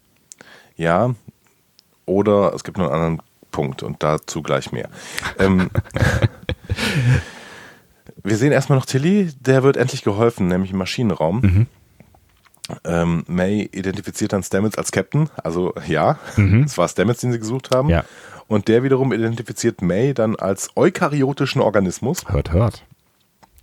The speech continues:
Speaker 1: der durch die Spore in Tilly eingefahren ist. Diese Spore, die auf ihren Rücken gefallen ist, von der wir immer geahnt haben, dass sie noch irgendwas bedeuten soll.
Speaker 2: Wahrscheinlich hat sie keine Bedeutung gehabt in der ersten Staffel, nur der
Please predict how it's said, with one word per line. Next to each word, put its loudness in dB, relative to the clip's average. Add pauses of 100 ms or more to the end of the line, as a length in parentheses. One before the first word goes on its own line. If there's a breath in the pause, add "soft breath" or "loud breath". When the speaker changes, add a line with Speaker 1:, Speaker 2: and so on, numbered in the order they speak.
Speaker 1:
der 2
durch 2
die -6
Spore 2
in 0
Tilly 0
eingefahren -2
ist. -10
Diese -2 (500 loud breath)
Spore, 2
die -2
auf -2
ihren 0
Rücken -2
gefallen 2
ist, -2
von -2
der 0
wir 0
immer 0
geahnt -2
haben, 0
dass -6
sie -8
noch -6
irgendwas -6 (180)
bedeuten -8
soll. -8 (360 loud breath)
Speaker 2:
Wahrscheinlich 4
hat 4
sie 0
keine 4
Bedeutung 4
gehabt 0
in 0
der 0
ersten 0
Staffel, 2
nur 2
der 0